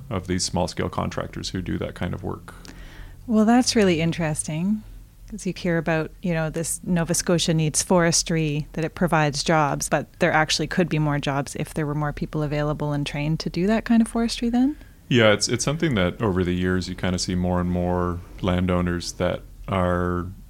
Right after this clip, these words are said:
Speaker 1: kind of becoming, uh, awakened and, and aware of,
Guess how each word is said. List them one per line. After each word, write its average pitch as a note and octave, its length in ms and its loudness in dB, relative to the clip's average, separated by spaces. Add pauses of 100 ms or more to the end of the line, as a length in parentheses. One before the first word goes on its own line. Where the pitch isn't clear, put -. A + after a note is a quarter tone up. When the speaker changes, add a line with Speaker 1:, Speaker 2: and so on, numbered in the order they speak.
(760)
Speaker 1:
kind F2+ 140 0
of - 220 -4
becoming, F#2 800 0
uh, F2+ 280 -2
awakened F#2+ 560 -2
and, F2+ 220 0
and F2+ 140 0
aware F#2+ 400 2
of, - 360 -6